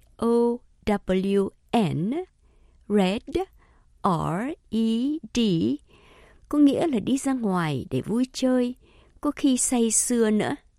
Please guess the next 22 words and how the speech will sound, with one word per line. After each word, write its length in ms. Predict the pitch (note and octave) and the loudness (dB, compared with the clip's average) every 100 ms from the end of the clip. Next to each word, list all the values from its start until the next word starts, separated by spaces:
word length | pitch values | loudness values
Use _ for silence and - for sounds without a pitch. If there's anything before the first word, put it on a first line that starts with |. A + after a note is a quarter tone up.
| _ _ _ - - - _ _ _ _ | _ _ _ -20 -20 -20 _ _ _ _
We'll 240 | F4 G#4+ | 6 6
have 200 | E4+ B3 | 4 -2
a 40 | G#3+ | 2
good 140 | - E4+ | 2 0
time. 540 | - - F3 C3+ C#3 C3+ C#3 _ _ _ _ _ _ _ _ _ _ | -4 -4 0 0 -2 -6 -10 _ _ _ _ _ _ _ _ _ _
We're 200 | - A#3+ | 2 2
excited, 540 | E3+ - E3 G#3 - G#4 - _ _ _ _ | 2 -2 -2 -2 -2 -4 -6 _ _ _ _
and 140 | C#4+ | 2
you 60 | D4+ | 2
say, 340 | - B3 A#3+ - _ | 2 0 -2 -6 _
"Paint 360 | - C4 C#4+ D#4 - - | -2 2 2 0 -12 -8
the 80 | A#3 | -6
town 400 | - B3 A#3 A3+ G#3+ _ | -4 -2 0 -2 -4 _
red," 320 | F#3+ F#3+ C3+ - C3 _ _ - - - - | 0 2 0 -4 -12 _ _ -20 -20 -20 -2
to 100 | G#3 | 0
stress 440 | - - F4+ F#4 | 0 2 0 0
the 100 | - B3+ | -2 0
celebration. 680 | C#4 B3 E3+ D#3 C#3+ A#2+ C3 - _ - - - _ _ _ | 2 2 4 2 2 -4 -4 -8 _ -20 -20 -20 _ _ _
In 200 | A3+ F#3+ | 2 4
reality, 800 | F#3+ F#3+ C#4 G4 C4+ - F3 A3+ - _ _ _ _ _ - | 4 4 2 -2 -2 -2 -2 -4 -8 _ _ _ _ _ -2
we 220 | G3+ G#3 | 0 2
won't 260 | C#4+ D#4 | 2 2